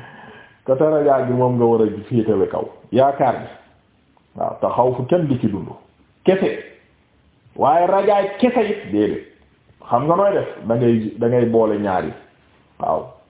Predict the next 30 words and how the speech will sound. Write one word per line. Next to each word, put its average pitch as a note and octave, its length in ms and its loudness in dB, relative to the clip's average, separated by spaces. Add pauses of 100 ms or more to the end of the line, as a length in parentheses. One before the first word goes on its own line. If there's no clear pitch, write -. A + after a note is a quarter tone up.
(160)
Fàttale A2 400 -2
ko A2+ 100 0
li A2+ 180 4
ñu F3 80 2
waxoon C3+ 280 0
bi B2 80 -2
ñuy A#2+ 200 0
tëj A2+ 180 2
jotaay A2 320 2
bii G#2 180 2
ñu G2 140 -6
génn. F2+ 180 -6 (640)
Waaye A#2 260 2
nag, G3 140 0 (680)
fi D#3 100 2
nga G3 180 4
xam A#3 180 0
ne A3+ 80 2
moo A#3 340 2
war A#3 140 2
a - 180 -4
ëpp D#4+ 140 -8 (120)
doole, C#4 280 2 (840)
mooy A#2+ 300 2 (1120)
fi C3+ 80 -4
nga C#3+ 120 2
xam C#3 240 -4
ne B2 80 2
mooy A2+ 260 2
Rajaa G2+ 340 -4